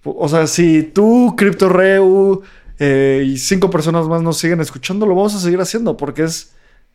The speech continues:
o sea, es algo muy satisfactorio como construir esto y construir en comunidad y también ver que, o sea, no solo es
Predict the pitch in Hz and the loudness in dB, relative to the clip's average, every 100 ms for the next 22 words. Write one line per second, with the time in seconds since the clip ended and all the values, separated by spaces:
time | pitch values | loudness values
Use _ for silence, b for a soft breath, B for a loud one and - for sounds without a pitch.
0 | _ - 139 165 190 196 180 165 165 175 | _ -8 -2 0 2 2 2 2 2 2
1 | 180 175 165 147 131 147 143 131 135 127 | 2 2 0 -2 -4 -6 -6 -10 -12 -6
2 | 156 156 151 156 143 131 117 - b b | -2 0 0 -2 -4 -4 -6 -10 b b
3 | b _ - - 151 131 151 170 170 185 | b _ -20 -6 -4 0 2 2 2 0
4 | 175 160 185 226 175 151 147 147 160 175 | -2 0 0 0 0 0 2 4 4 2
5 | 180 165 151 165 180 170 170 185 175 147 | 0 0 0 0 0 0 0 0 2 0
6 | 113 b b b b b _ _ - 143 | -2 b b b b b _ _ -6 -2
7 | 156 165 196 180 180 165 - - - | 0 0 2 4 4 2 -4 -12 -18